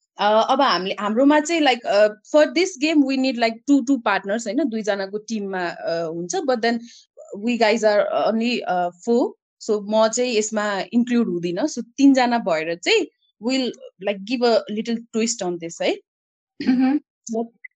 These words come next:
Speaker 1: I'll ask you a question and you, uh, I'll also, uh, request whom to answer and then,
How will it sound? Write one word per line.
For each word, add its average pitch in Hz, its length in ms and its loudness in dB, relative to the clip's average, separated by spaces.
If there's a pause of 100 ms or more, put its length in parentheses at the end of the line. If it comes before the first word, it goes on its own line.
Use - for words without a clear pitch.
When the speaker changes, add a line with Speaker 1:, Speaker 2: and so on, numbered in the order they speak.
Speaker 1:
I'll 240 220 0
ask 240 340 -2
you 285 180 4
a 269 320 2 (380)
question 226 380 2
and 233 280 0
you, 220 180 -4
uh, 196 340 0
I'll 220 200 2
also, 277 400 0 (300)
uh, 180 340 -4
request 240 520 -2
whom 240 320 2
to 262 160 -2
answer 214 340 -2 (140)
and 226 180 0
then, 233 340 0